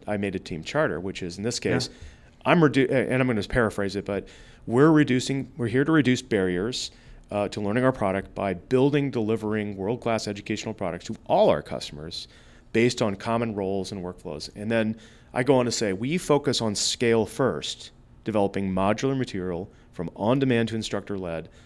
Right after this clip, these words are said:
Speaker 1: to get our customers up to speed quickly and improve the way they work." Now, if you'll notice, some of the things that I put in there come directly out of, uh, some lines of your definition of customer education. But what I feel is I put this on an internal intranet page. I share this and, and I say,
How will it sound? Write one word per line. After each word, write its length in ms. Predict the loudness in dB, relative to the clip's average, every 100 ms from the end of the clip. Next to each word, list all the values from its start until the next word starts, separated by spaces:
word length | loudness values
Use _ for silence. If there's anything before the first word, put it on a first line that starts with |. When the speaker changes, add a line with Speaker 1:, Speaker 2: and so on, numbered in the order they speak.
| -20 -18 -4
Speaker 1:
to 80 |
get 100 | 4
our 80 | 4
customers 320 | 4 2 2
up 140 | 0 0
to 80 | -4
speed 320 | -4 -6 -6 -4
quickly 400 | -2 0 -2 -2
and 80 | -4
improve 240 | -4 -4
the 60 | -2
way 140 | -2
they 120 | -2
work." 300 | -6 -10 -14 -20 -10
Now, 60 | -4
if 60 | 0
you'll 120 | 4
notice, 300 | 6 6 4
some 140 | 0 0
of 120 | -2
the 60 |
things 260 | -2 -4 -4
that 80 | -6
I 60 |
put 180 | -6 -6
in 80 | -4
there 200 | -2 -4
come 300 | -4 -6 -6
directly 540 | -6 -2 -2 0 -2
out 140 | -2 -4
of, 200 | -6 -12 -20 -20 -20 -18 -8
uh, 240 | -2 -2 -2
some 300 | -4 -4 0
lines 300 | 0 -2 -4
of 140 | -6
your 200 | -6 -6
definition 720 | -2 -4 -2 -2 0 0 -2
of 140 | -6 -6
customer 400 | -8 -8 -8 -6
education. 640 | -6 -6 -2 -2 -2 -8 -12 -20 -12 -2
But 100 | 0
what 140 | 2
I 80 | 2
feel 320 | 2 0 0
is 140 | -2 -4
I 80 | -6
put 160 | -4 -2
this 200 | -2 -2
on 240 | -4 -4 -6
an 140 | -6
internal 380 | -6 -6 -6 -6
intranet 420 | -6 -8 -6 -6
page. 340 | -4 -4 -4 -8 -18 -20 -10
I 80 | -4
share 360 | 0 0 2 2
this 260 | 0 -2
and, 180 | -6 -8
and 160 | -6 -4
I 80 | -4
say, 240 | -4 -8